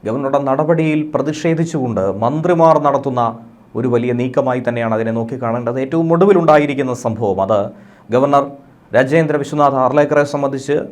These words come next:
ശക്തമായ രീതിയിൽ തിരിച്ചടിക്കാനുള്ളൊരു കാരണമായി മാറിയിരിക്കുകയാണ്. ഭാരതാംബ വിഷയം തന്നെയാണ് ഇതിന് ആധാരമായിട്ടുള്ളത്.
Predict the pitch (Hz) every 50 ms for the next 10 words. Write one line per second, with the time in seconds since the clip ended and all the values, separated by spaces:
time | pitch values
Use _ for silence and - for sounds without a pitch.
0 | - - - - _ - - - 156 156 - - 220 175 170 170 170 160 147 151
1 | 147 143 143 139 143 139 135 135 - 139 143 156 151 151 - 156 147 139 135 151
2 | 143 139 139 135 131 127 127 127 135 123 127 131 123 123 123 117 113 113 110 101
3 | 95 95 107 107 101 104 98 98 92 87 95 92 95 98 - - - - 110 120
4 | 127 139 151 151 151 151 151 147 151 147 - 165 165 165 156 156 151 147 143 139
5 | 131 120 123 123 123 131 135 139 147 143 139 131 127 120 120 117 98 101 95 92
6 | 87 87